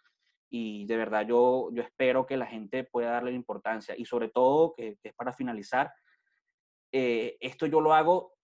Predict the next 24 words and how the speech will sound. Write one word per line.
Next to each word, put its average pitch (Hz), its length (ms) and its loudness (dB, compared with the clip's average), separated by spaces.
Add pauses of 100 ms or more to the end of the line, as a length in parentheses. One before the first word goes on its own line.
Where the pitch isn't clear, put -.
con 135 160 -2
el 123 160 -4
corazón, 110 680 0
y 117 140 -10
no 104 160 -10
es 110 220 -16
nada 120 500 -6
de, 98 340 -8
no 104 220 -18
quiero 123 180 -2
que 143 80 -2
suene 117 340 -6
a 123 60 0
labia, 139 560 4
ni, 110 260 -8
"Ay, 165 300 -2
este 156 120 -6
está 175 200 0
lanzando 175 400 0
esto 170 240 2
<laughs> - 20 6
por 190 100 -2
la 156 100 2
entrevista". 165 640 0